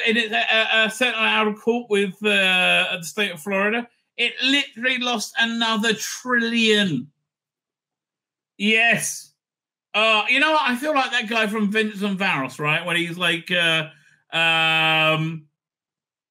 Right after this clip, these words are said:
there's a second or third vote against the governor, right? Like, "Yeah, he's going down, he's going down." He goes, he takes his, his wife's, uh, or his cellmate's vote. So they're both, yeah,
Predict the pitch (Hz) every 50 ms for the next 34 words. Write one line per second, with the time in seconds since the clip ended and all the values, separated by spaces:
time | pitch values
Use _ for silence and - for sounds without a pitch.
0 | _ _ _ _ _ _ _ _ _ _ _ _ - 170 160 180 165 147 220 220
1 | 208 185 208 208 175 151 151 214 202 185 175 147 135 175 180 180 175 165 156 160
2 | 165 147 - 160 147 139 165 165 160 156 160 160 156 147 143 151 151 160 170 208
3 | 247 285 294 302 302 302 302 294 285 277 240 - 302 311 311 311 285 302 302 311
4 | 320 320 311 311 311 311 311 320 269 240 320 320 320 320 320 302 294 302 302 294
5 | 285 269 226 - - 196 185 - - 202 208 165 220 220 226 208 180 190 190 165
6 | 147 - 208 208 190 156 - 190 180 151 147 165 185 180 170 165 156 147 147 165
7 | 170 175 160 151 - - 190 175 170 160 156 151 151 151 160 156 147 147 147 131
8 | 120 - - _ _ _ _ _ _ _ _ - - - 180 180 175 175 170 165
9 | 165 165 165 160 - - - - 160 160 151 151 160 147 170 175 170 175 180 185
10 | 233 233 226 226 277 277 277 277 285 285 277 277 277 277 277 277 269 262